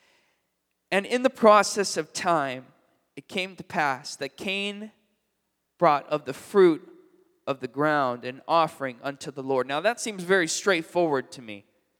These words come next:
very self-explanatory. He just brought what he had. But there's a little extra detail included in the description of Abel's sacrifice that we do not find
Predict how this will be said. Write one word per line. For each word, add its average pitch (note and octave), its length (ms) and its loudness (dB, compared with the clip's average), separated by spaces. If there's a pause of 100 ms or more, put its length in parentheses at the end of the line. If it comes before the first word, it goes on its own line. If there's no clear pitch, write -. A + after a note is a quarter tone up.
(140)
very D#3+ 180 2
self-explanatory. B2+ 920 -6
He A#2+ 80 -14
just B2+ 200 -16 (640)
brought C3 200 0
what C3 140 0
he B2 80 -8
had. C3 260 -4
But B2+ 160 -2 (340)
there's G#3+ 220 8
a A3+ 80 10
little C4+ 400 2
extra A#3+ 420 4
detail F#3+ 720 -2
included D#3 720 4 (720)
in F3 120 -10
the F3 60 -4
description F3+ 640 0
of D3 180 -4
Abel's F3+ 440 2
sacrifice C#3+ 800 -2 (280)
that E3 120 4
we F#3+ 100 0
do F#3 140 -6
not F#3+ 240 2
find F3 560 4